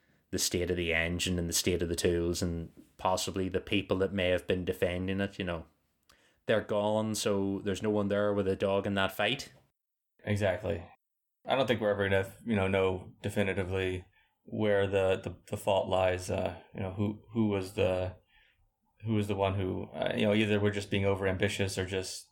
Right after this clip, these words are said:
Speaker 2: did manage the work poorly. I don't know, you know, what, what that answer is, but regardless, you know, we're gonna be talking about this for a while 'cause you're not gonna switch over engines, even if they,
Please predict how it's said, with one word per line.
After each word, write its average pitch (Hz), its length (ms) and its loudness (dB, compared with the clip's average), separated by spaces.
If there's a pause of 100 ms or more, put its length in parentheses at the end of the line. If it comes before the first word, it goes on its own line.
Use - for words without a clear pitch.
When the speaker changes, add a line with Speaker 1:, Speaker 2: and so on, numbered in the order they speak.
Speaker 2:
did 98 220 -4 (120)
manage 98 580 -2
the 101 80 -8
work 98 300 -4
poorly. 98 400 0
I 98 140 2
don't 95 120 -2
know, 92 320 -2
you 95 80 -6
know, 92 100 -4
what, 95 220 -6 (160)
what 95 200 -6
that 95 320 -4
answer 95 360 -2
is, 92 160 -2
but 95 280 -4 (580)
regardless, 110 840 2
you 113 80 -4
know, 92 100 2
we're 101 120 2
gonna 98 100 2
be 95 80 -2
talking 90 260 2
about 95 120 -2
this 104 160 -4
for 98 140 -4
a 95 60 -4
while 90 260 4
'cause - 260 -14
you're 101 140 0
not 101 260 0
gonna 95 140 -4
switch - 280 -6
over 95 280 0
engines, 95 400 -2
even 101 160 4
if 92 120 -4
they, 90 300 0